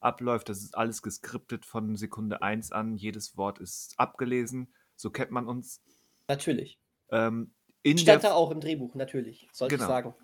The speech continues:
Speaker 2: Ich sollte
Speaker 1: Ja.
Speaker 2: auch jetzt sagen, dass es da in dem Drehbuch steht und auch, dass
Speaker 1: Genau.
Speaker 2: ich das, was ich jetzt gerade sage, sage, steht in diesem Drehbuch drin.
Speaker 1: Und das ist so Meta. Äh, pardon, jetzt hab ich mich verlesen. Äh, das ist so Meta.
Speaker 2: Hm, Met.
Speaker 1: Meta, ja.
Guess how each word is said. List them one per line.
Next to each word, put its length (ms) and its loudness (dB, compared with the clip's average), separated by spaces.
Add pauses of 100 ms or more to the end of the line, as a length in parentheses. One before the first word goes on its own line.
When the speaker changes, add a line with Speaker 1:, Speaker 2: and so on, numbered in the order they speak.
Speaker 2:
Ich 120 -6
sollte 160 6
Speaker 1:
Ja. 60 4
Speaker 2:
auch 80 -2
jetzt 180 -2
sagen, 420 4
dass 180 -2
es 120 -8
da 120 2
in 120 -2
dem 140 0
Drehbuch 260 2
steht 240 -4
und 100 -4
auch, 100 -4
dass 140 4
Speaker 1:
Genau. 100 0
Speaker 2:
ich 60 -6
das, 220 4
was 120 0
ich 80 -6
jetzt 160 -2
gerade 200 4
sage, 340 4
sage, 300 2
steht 260 0
in 120 -4
diesem 260 -6
Drehbuch 360 -2
drin. 140 0
Speaker 1:
Und 120 2
das 160 2
ist 120 -4
so 100 6
Meta. 380 2
Äh, 140 10
pardon, 400 4
jetzt 100 -2
hab 100 -4
ich 100 -8
mich 100 -12
verlesen. 500 -2
Äh, 120 2
das 160 -4
ist 80 -10
so 120 0
Meta. 480 -2 (760)
Speaker 2:
Hm, 440 4
Met. 280 -2 (400)
Speaker 1:
Meta, 300 -4 (160)
ja. 160 -4